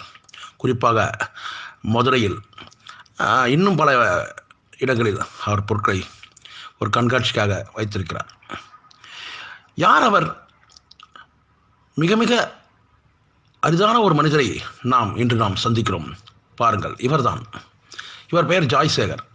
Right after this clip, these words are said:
வருமான வரித்துறையில் ஒரு முக்கிய அதிகாரியாக இருக்கிறார். பிறந்தது கேரள மாநிலம் என்றாலும் வாழ்வது மதுரை. இவருடைய, இவர் சேகரித்த பொருட்களை நாம் நேரில் சென்று பார்த்தோம். அடடா,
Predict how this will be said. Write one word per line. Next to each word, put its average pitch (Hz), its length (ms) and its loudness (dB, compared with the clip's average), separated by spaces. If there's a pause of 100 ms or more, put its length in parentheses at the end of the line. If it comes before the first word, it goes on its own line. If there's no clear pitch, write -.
(800)
வருமான 202 360 2
வரித்துறையில் 120 560 0 (380)
ஒரு 104 260 0
முக்கிய 117 400 -2
அதிகாரியாக 110 480 2
இருக்கிறார். - 360 -8 (360)
பிறந்தது 117 460 0 (180)
கேரள 117 300 0
மாநிலம் 101 360 0
என்றாலும் 107 340 0 (520)
வாழ்வது 113 520 0 (580)
மதுரை. 104 300 0 (1900)
இவருடைய, 226 340 4 (760)
இவர் 170 200 2
சேகரித்த 233 400 2
பொருட்களை 185 440 2
நாம் 131 240 2 (400)
நேரில் 175 320 2
சென்று 147 220 2
பார்த்தோம். 117 400 -2 (1300)
அடடா, 123 300 2